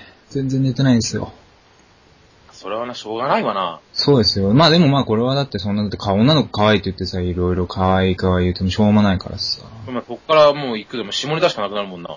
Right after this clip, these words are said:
Speaker 1: 下ネタだよ、ほんと。
Speaker 2: 下ネタはあんまりね、電波に乗せない方がいいだろうから。
Speaker 1: ああしたい、こうしたいみたいになってくるじゃないですか。
Speaker 2: うん。で、特定、特定スマスターって言われたら、わ-、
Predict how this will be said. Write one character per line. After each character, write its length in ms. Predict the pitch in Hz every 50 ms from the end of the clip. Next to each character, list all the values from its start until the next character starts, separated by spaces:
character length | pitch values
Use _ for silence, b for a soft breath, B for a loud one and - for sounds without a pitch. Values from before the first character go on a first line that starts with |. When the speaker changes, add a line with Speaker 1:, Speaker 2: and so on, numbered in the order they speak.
| - -
Speaker 1:
下 260 | - - - 123 120 123 131 135
ネ 140 | 139 139 131
タ 140 | - 139 131
だ 80 | 131 123
よ、 80 | 110
ほ 140 | 90 92 92
ん 160 | 90 90 85 - - - _
と。 100 | - - - - _ - -
Speaker 2:
下 220 | 104 - - - 135 156 175 180
ネ 100 | 185 180
タ 260 | - 180 175 170 165
は 220 | 165 160 160 147
あ 20 | 156
ん 120 | 160 160
ま 120 | 156 160 156
り 120 | 151 147
ね、 140 | 143 131 113
電 200 | - 139 156 156
波 100 | - 117
に 140 | 101 95 92
乗 140 | 95 98 101
せ 140 | - 123 123
な 160 | 123 123 123
い 340 | 123 120 117 117 117 113 - _ _ _ -
方 140 | 131 120 104
が 100 | 98 98
い 100 | 110 104
い 80 | 98 92
だ 120 | - 95
ろ 120 | 90 90 90
う 40 | 87
か 100 | - 87
ら。 260 | 87 82 82 80 - - -
Speaker 1:
あ 140 | 117 113 117
あ 60 | 120
し 100 | - -
た 100 | 131 117
い、 60 | 107
こ 120 | 107 113
う 60 | 107 104
し 100 | - -
た 80 | 117
い 40 | 104
み 80 | 101 95
た 60 | 98
い 20 |
に 40 | 95
な 80 | 101 101
っ 40 |
て 80 | 98 92
く 60 | 101 95
る 40 | 92
じ 40 | 92
ゃ 40 |
な 60 | 92 92
い 20 |
で 40 | 92
す 140 | - - -
か。 180 | - 95 - - - - - - - _ - - - 92
Speaker 2:
う 140 | 92 92 92
ん。 40 | 92
で、 140 | 113 110
特 260 | - - 143 139 - -
定、 300 | 240 233 220 196 - -
特 180 | - 151 143 -
定 140 | - 208 196
ス 140 | 196 - 170
マ 120 | 180 180
ス 60 | 180
タ 100 | - 117
ー 20 | 120
っ 20 |
て 60 | - -
言 80 | 104
わ 60 | 101
れ 60 | 98 -
た 60 | 92
ら、 400 | 90 87 - _ _ 98 101 107
わ-、 100 | 120